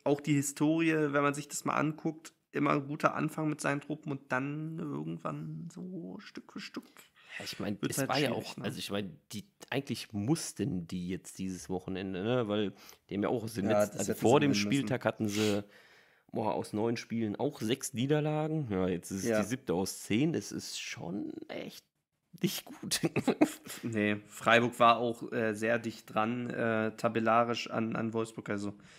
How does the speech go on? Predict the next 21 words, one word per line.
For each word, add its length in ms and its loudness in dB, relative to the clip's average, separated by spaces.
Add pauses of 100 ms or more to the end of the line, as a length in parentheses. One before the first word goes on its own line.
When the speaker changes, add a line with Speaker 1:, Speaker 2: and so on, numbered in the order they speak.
(160)
Speaker 1:
sehr 220 6
auf 120 4
einem 240 2
Level, 440 4
finde 240 4
ich 120 -4
auch 300 0 (420)
von 200 4
der 120 6
Art 180 4
und 200 0
Weise 300 8
her, 440 6
äh, 160 0
wie 60 -10
sie 200 -4
die 140 0
Saison 380 0
bisher 240 -2
gespielt 360 -4
haben, 400 0